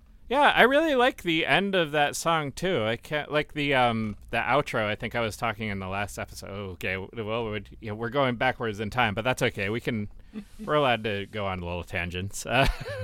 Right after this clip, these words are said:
Speaker 1: <laughs> I think that outro is really cool, and there's, like, this kind of, like, minor chord that, like, gives it a sort of off-kilter feeling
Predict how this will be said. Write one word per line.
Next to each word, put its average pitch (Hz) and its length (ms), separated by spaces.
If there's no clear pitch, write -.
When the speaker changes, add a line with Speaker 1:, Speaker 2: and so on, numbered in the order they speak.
Speaker 1:
<laughs> - 520
I 151 80
think 208 200
that 165 160
outro 175 380
is 147 160
really 151 260
cool, 151 260
and 123 100
there's, 123 220
like, 143 160
this 139 160
kind 143 200
of, 131 120
like, 120 240
minor 120 320
chord 127 400
that, 110 200
like, 104 300
gives 107 240
it 110 220
a 98 380
sort 123 220
of 104 120
off-kilter 117 800
feeling 151 560